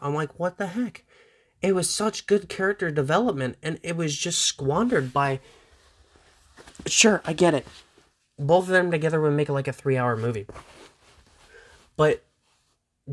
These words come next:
just stopping his character development for him being brainwashed by Poison Ivy just had me lost at the very beginning.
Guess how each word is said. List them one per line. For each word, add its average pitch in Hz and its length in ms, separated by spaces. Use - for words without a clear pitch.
just 147 320
stopping 170 640
his 151 200
character 139 360
development 127 680
for 135 120
him 131 220
being 139 260
brainwashed 131 580
by 120 120
Poison 127 420
Ivy 123 320
just 131 220
had 123 240
me 123 120
lost 117 420
at 113 100
the 113 40
very 117 300
beginning. 113 440